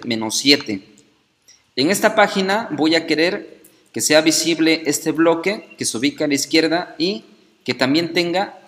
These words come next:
ese mismo peso. Una vez realizada la configuración de este bloque, damos clic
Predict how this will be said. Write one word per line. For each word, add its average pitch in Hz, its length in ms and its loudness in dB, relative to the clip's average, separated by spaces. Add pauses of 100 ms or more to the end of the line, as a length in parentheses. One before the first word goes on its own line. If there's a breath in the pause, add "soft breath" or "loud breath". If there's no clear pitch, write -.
(100)
ese 151 280 0
mismo 139 400 0
peso. - 440 0 (560)
Una 175 180 4
vez 196 140 4
realizada 180 400 4
la 170 140 6
configuración 123 920 0 (300)
de 131 160 0
este 143 220 0
bloque, 156 380 0
damos 139 340 0
clic - 380 -2